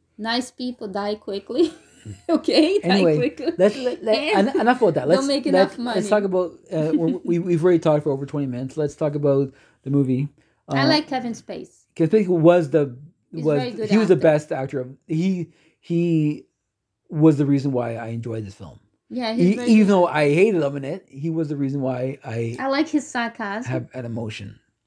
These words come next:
Speaker 1: his toughness, and he
Speaker 2: <sighs>
Speaker 1: insults you in the natural way. Like, you know, "Get out of here," and that's how it is. <laughs> So I like how he don't even force too much.
Speaker 2: I didn't like that guy.
Speaker 1: That's
Speaker 2: I,
Speaker 1: his
Speaker 2: I,
Speaker 1: meaning
Speaker 2: I,
Speaker 1: in real life?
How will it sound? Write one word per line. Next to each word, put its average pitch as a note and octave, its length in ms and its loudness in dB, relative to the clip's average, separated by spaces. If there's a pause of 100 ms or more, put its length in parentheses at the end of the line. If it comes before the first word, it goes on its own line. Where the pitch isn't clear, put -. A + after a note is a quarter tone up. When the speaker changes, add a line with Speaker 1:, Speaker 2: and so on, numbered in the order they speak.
(140)
Speaker 1:
his - 260 -14 (160)
toughness, A#3+ 920 -6
and A3+ 280 -6
he C4+ 520 -4
Speaker 2:
<sighs> - 80 -20
Speaker 1:
insults C#4 640 -2
you C#4+ 80 -4
in C#4+ 80 -2
the B3 100 -4
natural A3+ 460 -6
way. G3 460 -8 (400)
Like, A3 280 -10
you B3 80 -4
know, G#3 260 -6
"Get G#3+ 180 0
out G#3+ 200 0
of G#3+ 100 -4
here," G#3 420 -8
and G3 140 -10
that's G3 200 -10
how G#3+ 100 -10
it - 160 -2
is. A3 140 -6
<laughs> - 40 -6
So A3+ 80 0
I B3 200 2
like A#3 440 -4
how G#3+ 300 -6
he G#3+ 420 -12 (380)
don't B3+ 160 2
even C4 240 0
force B3+ 420 -4
too C4+ 140 -10
much. G#3 400 -8
Speaker 2:
I G3+ 100 6
didn't F#4+ 240 0
like A#3+ 380 0
that A#3 340 0
guy. A3+ 160 -6
Speaker 1:
That's G#3 160 -4
Speaker 2:
I, A3 80 6
Speaker 1:
his E4+ 100 4
Speaker 2:
I, - 60 4
Speaker 1:
meaning B3+ 360 2
Speaker 2:
I, - 40 4
Speaker 1:
in - 60 4
real E4 180 0
life? F#4 380 -8